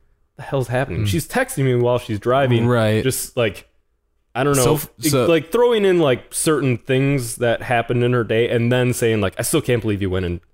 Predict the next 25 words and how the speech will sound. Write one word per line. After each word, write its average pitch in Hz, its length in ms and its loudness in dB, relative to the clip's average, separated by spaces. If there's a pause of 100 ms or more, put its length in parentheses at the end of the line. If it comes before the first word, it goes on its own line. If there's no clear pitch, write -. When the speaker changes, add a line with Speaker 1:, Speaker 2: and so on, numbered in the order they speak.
(120)
Speaker 1:
without 87 280 -4
me." - 80 0
Speaker 2:
<laughs> 85 60 -2 (1500)
Speaker 1:
Well, 175 100 -2
then 277 220 2
she's 190 320 0
Speaker 2:
What? 349 180 0
Speaker 1:
finally 185 580 0
texting. 147 540 -2
She's 131 220 -2
like, 123 340 0 (1040)
or 156 140 2
no, 170 180 2
this 156 220 0
is 151 80 0
before 139 260 0
she 127 140 -2
even 123 100 2
got 117 180 0
there. - 140 -8 (300)
I 123 100 0
was 147 160 2
like, 135 260 0
"Well," 151 140 2
it, 147 160 2